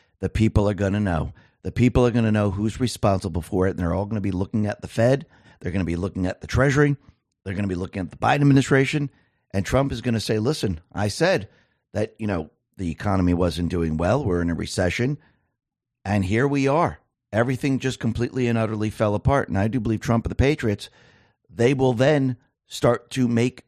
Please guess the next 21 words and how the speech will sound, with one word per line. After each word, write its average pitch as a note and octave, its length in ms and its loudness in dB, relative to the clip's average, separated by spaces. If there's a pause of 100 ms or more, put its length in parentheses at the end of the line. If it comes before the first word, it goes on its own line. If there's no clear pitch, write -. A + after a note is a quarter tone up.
moves, A2 600 4
and G#2 180 0
the G2 60 0
people C3 320 -4
will G2+ 160 -4
want G2+ 360 -2
them A#2 180 2
to G#2+ 100 -2
make G2+ 240 -4
moves G2 400 -2 (380)
to B2+ 220 0
investigate G#2+ 960 0
and G2+ 200 -2
find B2+ 400 0
out A#2 240 0
what G#2+ 320 -2
happened A2 560 -6
and G2+ 160 -2
how G#2+ 180 -2
we B2+ 180 -4
can G#2+ 320 -6